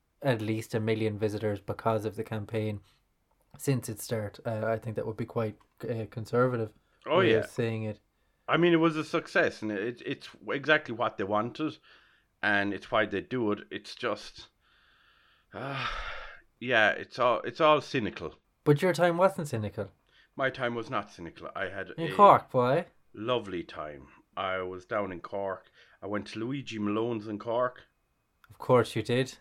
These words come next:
Speaker 2: Of course I did. I love that place.
Speaker 1: For people listening, anytime Stephen is up and we meet,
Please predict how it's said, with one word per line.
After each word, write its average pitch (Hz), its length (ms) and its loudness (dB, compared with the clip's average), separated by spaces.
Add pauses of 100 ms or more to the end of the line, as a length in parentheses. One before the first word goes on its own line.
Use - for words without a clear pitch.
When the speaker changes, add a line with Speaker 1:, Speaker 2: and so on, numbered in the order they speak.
(360)
Speaker 2:
Of - 100 -20
course 85 320 -6
I 87 100 -6
did. 95 340 -8
I 78 80 -6
love 78 320 -12
that 82 160 -12
place. 85 160 -8
Speaker 1:
For 131 100 4
people 135 300 2
listening, 127 520 2 (480)
anytime 120 600 0
Stephen 117 340 -2
is 113 160 0
up 117 200 4
and 113 120 -2
we 110 120 0
meet, 117 280 0